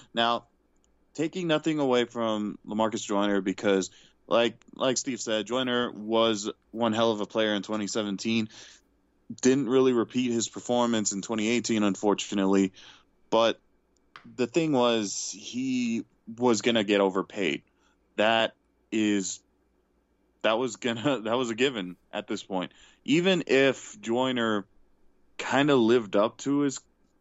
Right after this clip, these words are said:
contract even a little bit, I still don't think he's worth, you know, four years, forty-one million. I, I think that's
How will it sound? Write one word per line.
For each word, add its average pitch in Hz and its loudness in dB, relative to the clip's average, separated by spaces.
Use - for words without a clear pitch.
contract 135 0
even 123 -4
a 104 2
little 101 2
bit, 170 2
I 131 2
still 151 -4
don't 143 -2
think 135 0
he's 110 -4
worth, 107 2
you 107 0
know, 104 4
four 127 2
years, 113 2
forty-one 107 -2
million. 98 0
I, 90 0
I 101 -4
think 117 -6
that's 113 -2